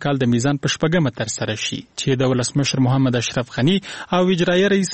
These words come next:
عبدالله عبدالله په ګډون ورته اتلسو کسانو ځانونه نومولي دي. سهار ګل امیرزی، ازادي راډیو،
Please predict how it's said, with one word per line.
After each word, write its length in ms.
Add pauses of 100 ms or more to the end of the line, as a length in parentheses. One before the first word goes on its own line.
عبدالله 340
عبدالله 360
په 120
ګډون 280
ورته 320
اتلسو 500
کسانو 380 (340)
ځانونه 360
نومولي 480
دي. 80 (420)
سهار 260
ګل 140
امیرزی، 340 (460)
ازادي 340
راډیو، 300